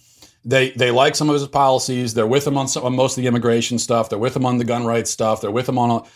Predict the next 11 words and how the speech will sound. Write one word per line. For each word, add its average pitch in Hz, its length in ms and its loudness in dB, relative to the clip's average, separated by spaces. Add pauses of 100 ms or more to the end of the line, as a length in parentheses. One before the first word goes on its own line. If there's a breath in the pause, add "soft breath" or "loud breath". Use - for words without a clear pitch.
you 117 80 -2
know, 107 120 0
foreign 135 300 2
policy. 113 400 0 (540)
Um, 120 440 2 (560)
but 160 480 4 (1300)
they 123 140 2
really 127 420 2
hate 110 220 -4
the 104 80 -8
tweets. - 400 -14